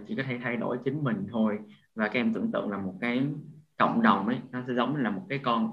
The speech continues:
một cái dãy domino vậy. Một con domino đằng trước nó ngã thì con sau nó mới ngã theo được. Tức là các em thay đổi và người khác thấy cái sự thay đổi đó, và nếu đủ lực thì người ta cũng sẽ ngã theo các em. Nhưng mà nếu không thì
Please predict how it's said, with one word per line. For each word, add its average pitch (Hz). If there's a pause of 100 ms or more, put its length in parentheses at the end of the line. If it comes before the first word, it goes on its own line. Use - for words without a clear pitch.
một 110
cái 156
dãy 131
domino 123 (100)
vậy. 107 (420)
Một 110
con 123
domino 123
đằng 110
trước 143
nó 160
ngã 135
thì 104
con 123
sau 120
nó 131
mới 143
ngã 139
theo 120
được. 113 (340)
Tức 151
là 123
các 123
em 123
thay 117
đổi 120
và 107
người 101
khác 143
thấy 135
cái 151
sự 107
thay 110
đổi 120
đó, 117
và 107
nếu 131
đủ 165
lực 117 (580)
thì 107
người 110
ta 117
cũng 123
sẽ 117
ngã 127
theo 120
các 135
em. 113
Nhưng 135
mà 131
nếu 151
không 135
thì 110